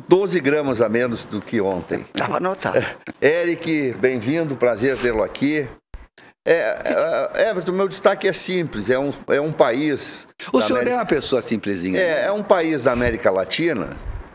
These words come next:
Speaker 1: que tem uma legislação que protege bandido e faz tudo pra tirar os bandidos das cadeias e, e valorizar o crime,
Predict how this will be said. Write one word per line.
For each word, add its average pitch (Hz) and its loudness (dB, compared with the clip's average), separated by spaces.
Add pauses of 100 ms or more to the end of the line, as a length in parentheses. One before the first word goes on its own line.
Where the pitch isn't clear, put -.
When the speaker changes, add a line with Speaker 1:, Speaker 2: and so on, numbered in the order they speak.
(220)
Speaker 1:
que 120 -2
tem 143 4
uma 131 0
legislação 123 2
que 120 -10
protege 113 0
bandido 104 0
e - -6
faz 107 0
tudo 139 -2
pra 107 2
tirar 117 0
os 104 -4
bandidos 98 -2 (260)
das 98 2
cadeias 123 2
e, 98 -4 (380)
e 117 2
valorizar 127 2
o 143 -2
crime, 156 -2